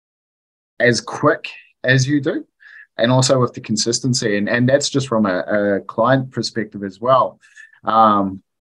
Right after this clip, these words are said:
it's absolutely incredible, and, and you can just see why, like, and it's, and it doesn't take you a lot of time. It just simply takes you a message to send. The big thing is, is what you said, you know,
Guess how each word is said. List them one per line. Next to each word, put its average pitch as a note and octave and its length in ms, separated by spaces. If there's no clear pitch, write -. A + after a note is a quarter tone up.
it's A#2 140
absolutely F3+ 420
incredible, C3+ 460
and, A2 200
and A2 400
you A#2+ 140
can C3 100
just - 240
see B2 180
why, G2+ 340
like, F#2+ 280
and A2 120
it's, - 420
and A2+ 160
it A2 80
doesn't C#3 260
take A#2+ 180
you G#2+ 100
a - 20
lot F#2+ 160
of D#2 100
time. A#2 220
It F2+ 60
just - 260
simply A#2 320
takes G#2+ 280
you G2+ 100
a D#2 80
message G#2+ 520
to G2 100
send. B2 400
The A#2 80
big D3 380
thing G#2 220
is, B2 240
is G2+ 140
what A#2+ 180
you G#2 80
said, A2 300
you G2+ 80
know, G#2+ 180